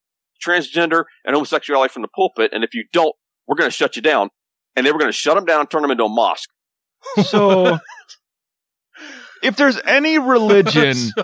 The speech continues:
Speaker 2: that is, is more opposed to homosexuality, uh, transgender, the whole L G B T Q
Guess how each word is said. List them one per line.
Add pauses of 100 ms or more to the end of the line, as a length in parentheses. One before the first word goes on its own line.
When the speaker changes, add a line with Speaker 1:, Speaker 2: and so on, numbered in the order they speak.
(340)
Speaker 2:
that
is, (100)
is
more
opposed (840)
to
homosexuality, (520)
uh, (500)
transgender,
the
whole
L
G
B
T
Q